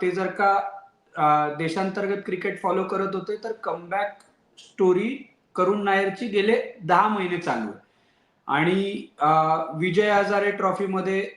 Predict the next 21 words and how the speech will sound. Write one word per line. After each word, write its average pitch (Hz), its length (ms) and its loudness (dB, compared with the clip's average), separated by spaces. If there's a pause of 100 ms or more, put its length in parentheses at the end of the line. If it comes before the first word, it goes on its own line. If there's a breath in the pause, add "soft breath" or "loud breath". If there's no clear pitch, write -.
(260)
सगळ्यात 196 800 2
जास्ती 175 360 0
त्याची 190 200 -2
चांगली 165 360 0
कामगिरी 147 440 -2
होती. 131 520 -8 (400)
अ, 139 380 2
रणजी 165 320 0
आणि 185 200 0
सय्यद 160 340 -2
मुश्ताक 165 380 -6
अलीपेक्षाही 160 840 -4
पन्नास 165 580 -6
ओव्हरच्या 151 340 -6
याच्यामध्ये 135 540 -12 (120)
त्यांनी 151 200 -10
सेंचुरीची, 160 960 -6 (480 soft breath)
अ, 135 180 4
साखळीच 156 540 2
लावली 127 300 4
होती. 117 420 -6